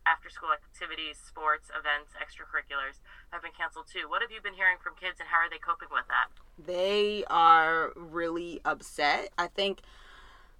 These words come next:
Speaker 2: I think that they're, the most thing that they're upset is not being able to board, not being able to live at the school. Like, a lot of my kids were like, "I will do anything to be able, like, I promise I'll be good.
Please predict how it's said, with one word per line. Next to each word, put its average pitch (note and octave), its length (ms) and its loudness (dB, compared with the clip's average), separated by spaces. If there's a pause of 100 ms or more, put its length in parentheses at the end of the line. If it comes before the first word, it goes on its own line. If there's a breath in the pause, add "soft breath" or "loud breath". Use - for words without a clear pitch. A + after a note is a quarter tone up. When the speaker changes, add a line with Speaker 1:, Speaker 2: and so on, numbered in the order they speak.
(320)
Speaker 2:
I G3+ 160 10
think A#3 280 -4
that G3 260 4
they're, G3+ 440 6
the F#3+ 160 2
most B3 440 2
thing C#4+ 220 -2
that A3 260 0
they're G3 120 6
upset G3 300 2
is E3+ 140 -4
not D3 260 6
being D#3 180 -4
able C#3+ 240 -8
to C3+ 140 -6
board, C3+ 420 -6
not C3 300 0
being C#3+ 200 -10
able C#3 200 -8
to - 100 -12
live B2+ 280 -8
at E3 160 -6
the G3 100 -8
school. A3+ 580 -12
Like, C3+ 320 -2
a C#3 200 6
lot C#3 200 8
of D#3+ 60 -2
my D3 160 0
kids C#3 340 -6
were C3 220 -2
like, A#2 460 -4
"I C#3 160 6
will C3+ 160 -10
do B2 200 -12
anything G#2+ 380 -12
to - 100 -16
be G#2+ 160 -12
able, G#2 140 -12
like, G#2+ 160 -6
I A2 80 2
promise C3+ 460 0
I'll A#2 120 -2
be A2 120 -20
good. F#3+ 420 0